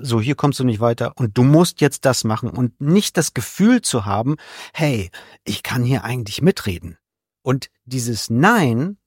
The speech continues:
oder Nein im Moment nicht oder Ja später ist eine Art des Mitredens.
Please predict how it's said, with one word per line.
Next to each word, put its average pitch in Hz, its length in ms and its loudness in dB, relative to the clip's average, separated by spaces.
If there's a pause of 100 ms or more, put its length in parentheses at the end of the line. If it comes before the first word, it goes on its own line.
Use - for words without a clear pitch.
(520)
oder 123 260 0
Nein 151 420 2
im 143 140 -2
Moment 127 500 2
nicht 196 360 -4
oder 117 200 -4
Ja 151 640 0
später 175 680 0 (460)
ist - 200 -12
eine 127 200 -4
Art 120 180 -6
des - 140 -10
Mitredens. 85 640 -10